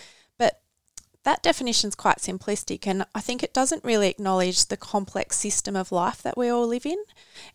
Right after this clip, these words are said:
And so every day, individuals, we're having multiple interactions, um, with other people and also with health services or community services. So,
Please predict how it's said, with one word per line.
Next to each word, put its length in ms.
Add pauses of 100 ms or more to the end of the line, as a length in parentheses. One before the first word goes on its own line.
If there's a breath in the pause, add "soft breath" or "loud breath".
And 240
so 320 (600 loud breath)
every 300
day, 380
individuals, 920
we're 280
having 420
multiple 380
interactions, 1080
um, 300
with 180
other 200
people 580
and 120
also 300
with 220
health 180
services 580
or 120
community 420
services. 640
So, 360